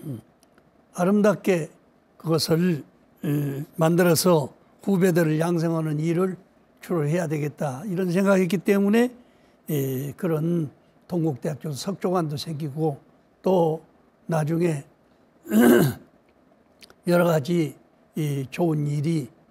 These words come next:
많이 생길 수 있도록 하고 아까 법연화는,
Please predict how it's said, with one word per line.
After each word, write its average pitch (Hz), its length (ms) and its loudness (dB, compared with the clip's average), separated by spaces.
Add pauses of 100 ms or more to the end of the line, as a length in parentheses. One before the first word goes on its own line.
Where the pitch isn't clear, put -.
많이 151 300 -4
생길 160 340 -4
수 - 140 -10
있도록 147 320 -8
하고 143 420 -4 (500)
아까 165 200 -4
법연화는, 185 840 2